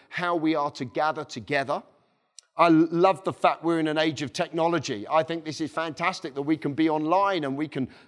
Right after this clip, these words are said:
Zoom and we can live stream and we can do all of these things. But all of those things are to add on to our experience, not to replace the church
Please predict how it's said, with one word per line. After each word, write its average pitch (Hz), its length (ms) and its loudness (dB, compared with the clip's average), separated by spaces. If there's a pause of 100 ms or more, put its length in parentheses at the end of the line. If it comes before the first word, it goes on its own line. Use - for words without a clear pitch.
(100)
Zoom 170 600 4
and 139 160 0
we 170 100 2
can 143 320 -4
live 180 300 2
stream 165 400 -2
and 151 100 -4
we 160 80 -2
can 165 160 -10
do 160 160 -2
all 202 220 2
of 175 100 -6
these 170 260 -4
things. 196 460 -4 (380)
But 190 160 4
all 262 200 6
of 247 80 2
those 220 280 0
things 170 480 -4 (100)
are 170 280 2
to 170 280 -6 (120)
add 196 300 0
on 196 440 2
to 156 260 -2
our 143 240 0
experience, 139 720 -2
not 214 340 2
to 196 120 -2
replace 180 880 0 (340)
the 160 140 2
church 165 760 4